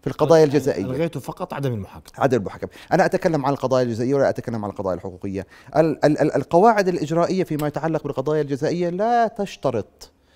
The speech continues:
Speaker 1: أن يمثل المشتكى عليه أمام المحكمة. هناك جلسات معينة يحضر بها المشتكى عليه، قد تكون جلسة النطق بالحكم أو جلسة تقديم الإفادة، آه، الدفاعية، فبالتالي لا يوجد هناك أي تعطيل على أعمال مجلس الأمة.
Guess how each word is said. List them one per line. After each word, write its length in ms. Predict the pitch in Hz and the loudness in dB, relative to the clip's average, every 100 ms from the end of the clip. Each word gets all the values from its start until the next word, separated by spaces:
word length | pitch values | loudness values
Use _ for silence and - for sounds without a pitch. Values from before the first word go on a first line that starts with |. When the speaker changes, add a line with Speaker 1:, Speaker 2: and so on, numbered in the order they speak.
| _ - | _ -4
Speaker 1:
أن 80 | 131 | 0
يمثل 380 | 147 151 151 131 | 0 0 -4 -4
المشتكى 420 | 123 135 139 - | -4 -4 -6 -4
عليه 200 | 120 123 | -4 -2
أمام 160 | 104 117 | -4 -6
المحكمة. 400 | 98 - 104 101 | -8 -8 -8 -6
هناك 360 | 127 151 147 | -4 -2 -2
جلسات 560 | 123 127 117 - 139 131 | -4 -4 -4 -2 -4 -2
معينة 500 | 131 143 170 190 220 - - - | -6 -4 -4 -4 -4 -8 -18 0
يحضر 340 | 156 - 120 | 0 0 -6
بها 320 | 113 120 117 107 | -4 -4 -2 -4
المشتكى 420 | 110 - 117 110 | -6 -8 -6 -4
عليه، 260 | 110 156 | -4 -4
قد 140 | 165 - | -6 -8
تكون 260 | 107 117 | -10 -10
جلسة 240 | 107 113 110 | -10 -10 -10
النطق 260 | 110 - | -8 -6
بالحكم 420 | 107 101 151 180 - | -6 -6 -4 -2 0
أو 160 | 123 | -2
جلسة 320 | 104 127 127 123 _ - _ | -2 -4 -6 -12 _ -20 _
تقديم 300 | - 113 120 | -12 -4 -2
الإفادة، 580 | 113 - - 98 95 92 _ _ - | -2 -6 -6 -4 -2 -6 _ _ -4
آه، 600 | 104 98 92 82 95 107 | -2 0 0 2 0 -2
الدفاعية، 560 | 104 104 131 135 190 | -6 -4 -2 -2 -4
فبالتالي 500 | 185 165 160 165 156 | -4 -6 -2 -2 0
لا 100 | 143 | -2
يوجد 160 | 165 151 | -4 -4
هناك 360 | 143 - - | -6 -4 -6
أي 80 | 143 | -6
تعطيل 640 | 147 123 117 131 127 135 107 | -6 -8 -6 -4 -2 -4 -6
على 380 | 110 123 120 120 - - - | -4 -2 -2 -4 -14 -18 -8
أعمال 560 | 107 113 120 117 120 104 | -6 -2 0 0 0 -4
مجلس 320 | 104 98 104 | -6 -8 -12
الأمة. 300 | - 87 | -12 -12